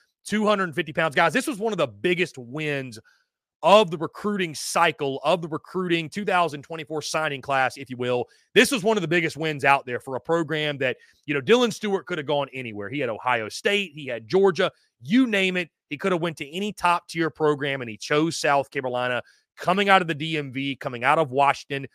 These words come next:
the second rated overall player, uh, at his position, at the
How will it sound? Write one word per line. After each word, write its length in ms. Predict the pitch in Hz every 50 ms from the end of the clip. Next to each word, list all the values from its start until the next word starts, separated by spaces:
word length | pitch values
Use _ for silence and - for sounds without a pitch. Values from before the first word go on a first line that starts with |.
| _ _ _ -
the 80 | - 123
second 520 | - - - - 190 190 - - 220 185 - -
rated 420 | 131 139 165 170 175 170 165 156 - 143
overall 540 | 151 175 170 147 160 151 151 147 147 143
player, 520 | - _ - 151 147 147 147 143 139 135 - _ _ _ _ -
uh, 180 | - 123 120 120 - -
at 220 | 147 165 175 -
his 220 | - 165 165 151 -
position, 400 | - 139 113 151 156 - - 147
at 120 | 135 -
the 120 | - 135